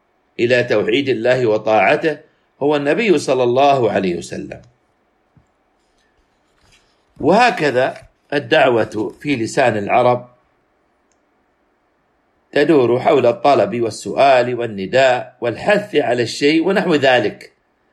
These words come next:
وهي تستعب-، تستعمل الدعوة في الخير والهدى، وكذلك تستعمل في غيره. والدعاة هم قوم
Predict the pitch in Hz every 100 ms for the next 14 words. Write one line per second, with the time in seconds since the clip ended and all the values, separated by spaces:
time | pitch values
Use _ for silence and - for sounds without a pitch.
0 | _ 127 165 156 - - 196 170 - 143
1 | - 135 - - - 190 160 117 131 170
2 | 113 123 139 110 104 107 127 127 170 170
3 | 160 127 110 110 151 165 196 - - _
4 | _ _ _ _ _ _ _ _ _ _
5 | - 185 196 196 180 123 139 165 175 190
6 | 151 - 160 156 156 143 156 147 160 160
7 | 143 135 113 - _ _ _ _ _ _
8 | _ _ _ _ _ _ _ _ _ _
9 | - 113 98 - 110 190 - 160 175 202
10 | - 220 165 127 123